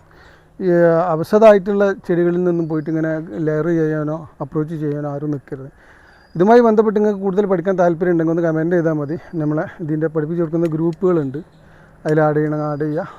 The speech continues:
അപ്പോൾ നമ്മളെ വീഡിയോ മാക്സിമം എല്ലാവരും സപ്പോർട്ട് ചെയ്യുക. ഇങ്ങനെ ചെയ്യാൻ പറ്റുന്നവർ ചെയ്യുക. ആ, ഒരു വരുമാനം നമുക്ക് ഉണ്ടാക്കാം.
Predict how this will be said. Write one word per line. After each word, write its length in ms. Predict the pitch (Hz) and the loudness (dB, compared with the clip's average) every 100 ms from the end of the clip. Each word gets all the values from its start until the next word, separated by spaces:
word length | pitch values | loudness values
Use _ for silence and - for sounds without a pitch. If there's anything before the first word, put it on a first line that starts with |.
| - | -12
അപ്പോൾ 120 | 170 175 | -2 0
നമ്മളെ 160 | 196 202 | 2 2
വീഡിയോ 180 | 202 214 190 | 2 2 2
മാക്സിമം 320 | 185 202 180 | 2 2 2
എല്ലാവരും 220 | 165 180 165 | 2 2 0
സപ്പോർട്ട് 260 | 147 160 | -2 -4
ചെയ്യുക. 340 | 160 180 - - - - | -4 -4 -8 -20 -20 -4
ഇങ്ങനെ 160 | 185 214 196 | 0 2 4
ചെയ്യാൻ 180 | 214 233 | 4 4
പറ്റുന്നവർ 340 | 214 208 214 214 | 2 2 0 0
ചെയ്യുക. 220 | 185 165 190 226 - 208 | 0 4 2 0 -10 -4
ആ, 20 | 175 185 | 0 2
ഒരു 120 | 233 269 | 0 2
വരുമാനം 320 | 214 180 175 175 | 2 4 4 2
നമുക്ക് 220 | 156 147 | 0 -2
ഉണ്ടാക്കാം. 340 | 147 131 135 | -6 -8 -10